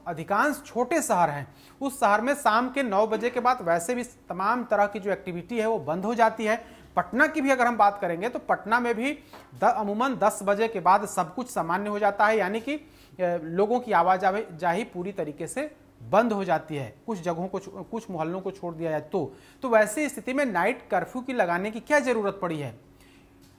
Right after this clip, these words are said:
संजय जायसवाल जो बीजेपी के प्रदेश अध्यक्ष हैं, उन्होंने तो खुल करके, खुल करके कहा है कि हमें यह समझ में नहीं आ रहा है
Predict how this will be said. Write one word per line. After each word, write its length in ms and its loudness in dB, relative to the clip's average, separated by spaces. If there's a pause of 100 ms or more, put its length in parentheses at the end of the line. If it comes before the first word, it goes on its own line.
(460)
संजय 300 4
जायसवाल 400 4
जो 100 0
बीजेपी 340 0
के 80 -4
प्रदेश 400 -2
अध्यक्ष 380 -4
हैं, 80 0
उन्होंने 340 -2
तो 120 0
खुल 320 0
करके, 400 2
खुल 340 -8
करके 240 2
कहा 320 4
है 140 6
कि 120 -8
हमें 240 -4
यह 120 2
समझ 360 0
में 140 -2
नहीं 260 -4
आ 100 2
रहा 300 -4
है 140 -4